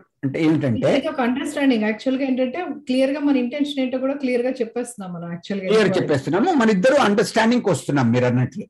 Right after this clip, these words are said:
Speaker 1: ఆ, నేను నీకు హెల్ప్ చేస్తాను, నువ్వు నాకు హెల్ప్ చేస్తావు, నువ్వు ముందుగా చెప్పాలి ఏం కావాలని, వీలైతే నేను చేస్తాను,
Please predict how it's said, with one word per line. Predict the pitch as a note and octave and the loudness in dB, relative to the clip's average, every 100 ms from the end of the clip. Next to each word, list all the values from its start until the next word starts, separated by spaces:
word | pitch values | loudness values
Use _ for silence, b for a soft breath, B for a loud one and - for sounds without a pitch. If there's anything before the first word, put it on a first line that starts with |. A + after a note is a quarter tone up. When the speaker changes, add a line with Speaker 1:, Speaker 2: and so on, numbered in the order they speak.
| - | 0
Speaker 1:
ఆ, | D#3 | 0
నేను | D#3 D3+ F3 A#3+ B3 | 2 0 2 2 2
నీకు | B3 A#3+ | 2 2
హెల్ప్ | G3+ - E3+ | 0 0 -2
చేస్తాను, | C3 C3+ C#3+ F3+ | -2 0 0 2
నువ్వు | F3+ G#3+ | 2 4
నాకు | G#3+ - | 2 2
హెల్ప్ | E3 C#3 C3+ | 0 -2 -2
చేస్తావు, | A2 - A#2+ E3+ G3 - b b | -4 -2 0 0 -2 -8 b b
నువ్వు | F#3 F#3 G3+ | 0 2 2
ముందుగా | A3 B3 | 2 2
చెప్పాలి | G#3+ G3+ - F#3+ G3+ A3+ | 0 -2 0 2 2 4
ఏం | F#3 D#3 | 2 2
కావాలని, | C#3+ C3 A#2 D3+ F3 - _ _ - | 2 2 2 0 -2 -8 _ _ -6
వీలైతే | D3+ A3 A#3 G#3+ C4 | -2 2 2 2 0
నేను | G#3 F3 | 0 0
చేస్తాను, | C3+ - - A#2 D3 | 0 -2 -2 -2 -2